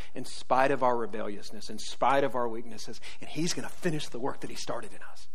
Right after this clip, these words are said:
He is going to finish the work that He has started in your life.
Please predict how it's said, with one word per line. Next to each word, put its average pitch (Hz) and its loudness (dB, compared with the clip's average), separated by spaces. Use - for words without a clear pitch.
He 240 6
is 180 6
going 214 8
to 175 4
finish 214 6
the 214 6
work 180 6
that 147 2
He 165 2
has 156 2
started 180 6
in 165 2
your 160 4
life. 147 6